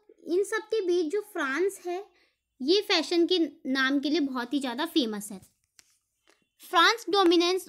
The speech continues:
over international fashion began, began in the early eighteenth century। जो फैशन की जो शुरुआत है वो फ्रांस में हुई थी सबसे पहले एटीन सेंचुरी में। Until industrialization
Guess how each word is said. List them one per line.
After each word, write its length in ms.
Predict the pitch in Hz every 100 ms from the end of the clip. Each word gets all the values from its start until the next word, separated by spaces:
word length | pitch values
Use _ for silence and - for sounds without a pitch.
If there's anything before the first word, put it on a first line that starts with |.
| 269
over 240 | 285 294 302
international 720 | 302 302 392 359 330 349 370
fashion 380 | - 277 - 330
began, 340 | 269 254 285 294 _ 254 247
began 240 | 277 349
in 180 | 339 285
the 240 | 269 302 - 269
early 280 | 269 277 339
eighteenth 340 | 254 285 302
century। 440 | 269 202 - 196 202 - _ _ _ _ 262
जो 120 | 381
फैशन 440 | - 320 311 359
की 120 | 349
जो 120 | 359 403
शुरुआत 640 | - 330 277 262 294 277
है 60 |
वो 140 | 277 339
फ्रांस 500 | - 285 269 294 320
में 100 | 370
हुई 140 | 285
थी 80 | 302
सबसे 360 | 339 262 - 320
पहले 320 | 311 240 247
एटीन 440 | 339 294 285 339
सेंचुरी 480 | 320 240 226 220 220
में। 200 | 214 208 - _ _ _ _ _ _ _ _ _ 277
Until 520 | 359 349 440 - 294
industrialization 1120 | 285 302 370 392 381 359 294 254 285 277 285